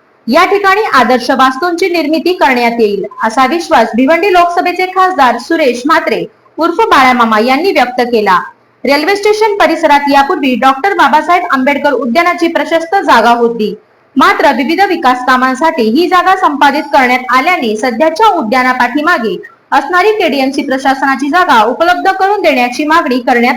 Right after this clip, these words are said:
आली आहे. त्याला केडीएमसी आयुक्त अभिनव गोयल यांनीही सकारात्मक प्रतिसाद देत तांत्रिक मुद्द्यांवर काम केल्यानंतर ही जागा देण्यात येईल, असे आश्वासन दिल्याचेही खासदार बाळामामा म्हात्रे यांनी सांगितले. तर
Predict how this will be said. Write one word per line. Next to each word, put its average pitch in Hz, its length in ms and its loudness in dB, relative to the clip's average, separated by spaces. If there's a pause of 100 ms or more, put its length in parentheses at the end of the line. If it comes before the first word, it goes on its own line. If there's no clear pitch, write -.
आली 233 220 0
आहे. 220 480 -2 (520)
त्याला 330 220 2
केडीएमसी 403 580 0
आयुक्त 330 420 0
अभिनव 277 460 2
गोयल 285 380 2
यांनीही 330 400 0
सकारात्मक 349 680 0
प्रतिसाद 269 440 0
देत 285 260 -4
तांत्रिक 294 400 -2 (100)
मुद्द्यांवर 359 460 0
काम 262 300 0
केल्यानंतर 254 640 0 (380)
ही 359 120 2
जागा 392 360 2
देण्यात 247 360 0
येईल, 233 220 0
असे 226 240 -2
आश्वासन 330 560 0
दिल्याचेही 311 540 0
खासदार 277 400 0
बाळामामा 349 420 2
म्हात्रे 370 420 -2 (320)
यांनी 302 340 0
सांगितले. 233 560 0
तर 320 540 0